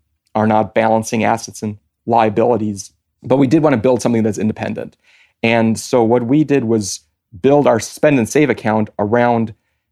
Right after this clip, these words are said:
a cash management account structure. And so licensed by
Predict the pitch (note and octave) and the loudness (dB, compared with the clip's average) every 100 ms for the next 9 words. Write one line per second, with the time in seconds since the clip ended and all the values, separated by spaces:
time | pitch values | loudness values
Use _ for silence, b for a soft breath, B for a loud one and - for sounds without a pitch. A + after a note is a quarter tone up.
0 | _ - A2 G#2 G#2 - _ _ _ - | _ -2 2 2 0 -2 _ _ _ -4
1 | C#3+ - A#2 C3 - B1+ B1+ - E2 - | -4 0 0 2 0 -6 -10 -6 -6 -8
2 | - - - - - G#2+ - _ A2 G#2 | -8 -8 -8 -10 -10 -12 -20 _ -6 -2
3 | A2 G#2+ A2+ A#2+ - A2 - G2+ G#2+ G#2+ | 0 0 0 0 -2 -6 -6 -4 -2 0
4 | G#2+ G#2+ | 0 -2